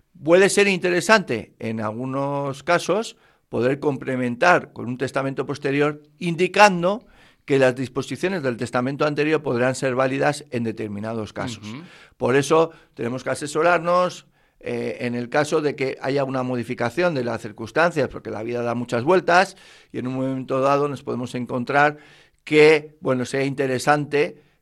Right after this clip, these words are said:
Speaker 1: complementar ese testamento anterior o incluso poder avanzar hacia un pacto sucesorio, que ya sabes que es lo que, eh, a mí más me, me convence,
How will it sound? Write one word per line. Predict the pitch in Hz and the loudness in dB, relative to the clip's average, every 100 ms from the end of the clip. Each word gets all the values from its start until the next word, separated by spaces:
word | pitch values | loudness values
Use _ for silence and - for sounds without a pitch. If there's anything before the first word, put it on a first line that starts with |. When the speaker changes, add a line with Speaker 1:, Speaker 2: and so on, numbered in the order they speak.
| - | -8
Speaker 1:
complementar | 131 120 135 131 131 151 151 | -6 -4 -2 -2 0 4 4
ese | 156 143 | 4 -4
testamento | 117 120 120 117 120 120 113 107 104 104 - | -8 -6 -4 -4 -4 -2 -2 -2 -4 -8 -6
anterior | 104 107 104 104 95 95 _ - | -6 -6 -6 -8 -10 -14 _ -14
o | 110 127 | -8 -6
incluso | 139 110 131 143 - 185 196 - - _ | -6 -6 -4 -2 2 2 2 -8 -20 _
poder | - 110 110 120 | -12 -6 -2 0
avanzar | 117 113 143 | 0 0 2
hacia | 135 117 113 | 2 0 -4
un | 113 113 | -6 -6
pacto | 113 127 | -8 -8
sucesorio, | 127 135 139 143 147 147 | -10 -10 -6 -4 -4 -4
que | 117 | -6
ya | 117 | -4
sabes | 123 127 143 | -2 -2 -4
que | - | -6
es | 117 | -6
lo | 123 110 | -4 -4
que, | 131 131 - - _ _ | -4 -6 -12 -20 _ _
eh, | - 110 - | -10 -8 -8
a | 107 120 | -4 0
mí | 147 | 2
más | 123 123 123 | 2 0 0
me, | 131 131 127 | 0 0 0
me | - 131 | -2 -4
convence, | 131 131 139 139 143 147 | 0 -2 -2 0 0 -2